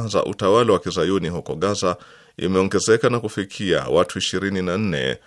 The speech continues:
wakiwemo watoto wadogo sita. Utawala katili wa Israeli unaoua watoto wadogo bila kiwewe ulianzisha mashambulizi makubwa juzi Ijumaa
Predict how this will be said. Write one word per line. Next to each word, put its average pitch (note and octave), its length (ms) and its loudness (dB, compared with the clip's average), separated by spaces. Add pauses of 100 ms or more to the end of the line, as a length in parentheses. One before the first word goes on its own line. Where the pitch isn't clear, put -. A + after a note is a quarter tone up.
(200)
wakiwemo F2 760 0
watoto F2+ 500 0
wadogo E2 360 0
sita. - 480 -8 (1120)
Utawala F#2 460 2
katili F#2+ 440 0
wa E2 140 4
Israeli F2 640 2
unaoua G2+ 680 2
watoto G2+ 460 2
wadogo A2 460 2
bila F#2+ 280 2
kiwewe D2 480 -2 (480)
ulianzisha G2 720 0
mashambulizi G2 640 0
makubwa F#2+ 600 -2
juzi F2+ 300 -2
Ijumaa G#2+ 440 -4